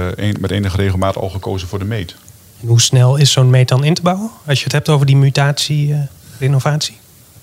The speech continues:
Speaker 1: Nou ja, we doen een, eh, een opname ter plekke. En er wordt gekeken, eh, welke meet, omdat we verschillende oplossingen hebben wat douchebak betreft, gaan we eerst kijken van welke, welke douchebakafmeting is hier het, eh,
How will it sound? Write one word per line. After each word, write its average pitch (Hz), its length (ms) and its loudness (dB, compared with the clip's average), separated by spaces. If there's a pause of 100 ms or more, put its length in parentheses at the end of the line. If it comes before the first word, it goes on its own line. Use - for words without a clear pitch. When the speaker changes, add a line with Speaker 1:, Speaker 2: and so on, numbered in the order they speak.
(540)
Speaker 1:
Nou 117 200 0
ja, 110 80 2
we 104 80 2
doen 120 160 2
een, 110 160 2
eh, 101 340 2
een 104 120 0
opname 120 480 -2
ter 113 140 -10
plekke. 107 320 -6 (400)
En 104 100 -12
er 98 60 -8
wordt 92 160 -8
gekeken, 98 380 -2
eh, 92 680 -2
welke 98 240 0
meet, 98 560 -2
omdat 92 300 -2
we 92 100 0
verschillende 92 540 -2 (1800)
oplossingen 101 540 0
hebben 95 200 0
wat 90 160 -4
douchebak 107 340 -2
betreft, 92 480 -6 (160)
gaan 95 200 -4
we 95 60 -2
eerst 101 200 0
kijken 95 300 -2
van 90 160 -4
welke, 92 460 0
welke 90 280 -2
douchebakafmeting 95 840 -2
is 92 160 -4
hier 95 140 -4
het, 87 160 -10
eh, 95 60 -6